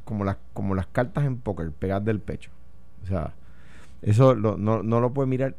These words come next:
prácticamente nadie, ¿verdad? Eh, ¿por qué? Porque es en base a la, a tu encuesta a la, a la que tú haces tus estrategias. Entonces, si alguien más ve la encuesta, pues va a predecir las estrategias, ¿verdad?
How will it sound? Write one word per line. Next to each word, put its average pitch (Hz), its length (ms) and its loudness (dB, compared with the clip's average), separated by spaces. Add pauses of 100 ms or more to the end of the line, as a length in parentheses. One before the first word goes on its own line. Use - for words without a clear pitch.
(160)
prácticamente 123 560 -4
nadie, 87 520 -2 (160)
¿verdad? 95 320 0 (920)
Eh, 110 200 2
¿por 135 340 2
qué? 95 120 -4
Porque 90 260 -2
es 110 60 4
en 107 100 2
base 110 240 2
a 117 60 2
la, 104 180 0
a 104 100 -6
tu 143 180 2
encuesta 143 460 0
a - 40 -2
la, 101 60 -2
a 98 240 -2
la 98 100 -2
que 87 80 -4
tú 85 120 -4
haces 92 200 -2
tus 120 320 2
estrategias. 82 680 -8
Entonces, 104 260 -2
si 92 80 -2
alguien 90 260 0
más 95 140 0
ve 107 100 0
la 113 60 0
encuesta, 120 340 -4
pues 95 180 -4
va 85 220 2
a 87 80 0
predecir 90 420 0
las 139 140 0
estrategias, - 540 -10
¿verdad? 113 200 -6